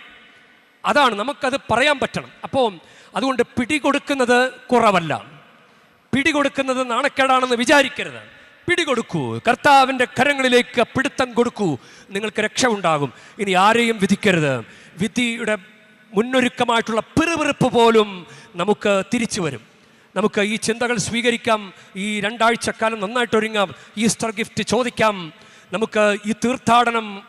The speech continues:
വളരെ മനോഹരമാക്കാം, നല്ല പ്രതിഫലം ലഭിക്കട്ടെ. തീർത്ഥാടനം പൂർത്തിയാക്കുന്നതിന് മുമ്പ് തന്നെ,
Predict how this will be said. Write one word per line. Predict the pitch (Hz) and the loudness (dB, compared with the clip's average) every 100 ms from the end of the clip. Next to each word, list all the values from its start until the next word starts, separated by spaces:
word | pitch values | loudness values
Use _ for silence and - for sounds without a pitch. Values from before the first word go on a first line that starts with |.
| 165 | -2
വളരെ | 208 226 | -2 -2
മനോഹരമാക്കാം, | 214 208 269 285 247 247 220 - 190 156 131 - - - | -2 -2 0 -2 0 0 0 0 0 -2 -8 -18 -20 -10
നല്ല | 170 233 247 | -8 -4 -4
പ്രതിഫലം | - 214 269 240 254 233 | -4 -4 -2 -2 -2 -4
ലഭിക്കട്ടെ. | 214 262 233 - 185 147 117 - - _ | -4 -4 -4 -2 -2 -4 -10 -20 -20 _
തീർത്ഥാടനം | 226 262 - 254 262 254 247 226 - | -4 -4 0 2 2 0 -4 -8 -4
പൂർത്തിയാക്കുന്നതിന് | 285 - 247 277 269 254 - 269 254 247 | -4 -4 0 2 2 0 -6 -4 -2 -2
മുമ്പ് | 269 330 311 220 | -4 0 0 0
തന്നെ, | 175 | -2